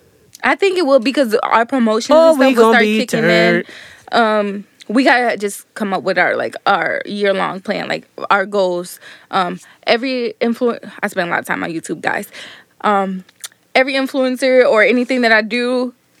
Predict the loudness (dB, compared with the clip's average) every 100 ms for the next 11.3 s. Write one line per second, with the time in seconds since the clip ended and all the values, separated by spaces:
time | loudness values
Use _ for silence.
0 | _ 4 4 4 2 0 0 -2 -2 -4
1 | -2 2 2 4 2 2 0 2 0 2
2 | 2 2 2 -2 -12 -2 2 4 2 -2
3 | _ 0 0 2 4 4 4 2 2 2
4 | -2 -2 0 0 2 0 0 -12 _ _
5 | 0 0 0 -6 -8 -4 -2 0 2 0
6 | -2 -8 0 0 0 -4 -20 -20 -20 -4
7 | 0 2 2 2 2 0 0 -2 -14 -20
8 | -20 -8 0 2 2 -2 -6 -12 _ _
9 | 0 2 2 2 4 2 2 2 2 0
10 | 0 2 2 2 0 0 0 0 0 -4
11 | -6 -6 -8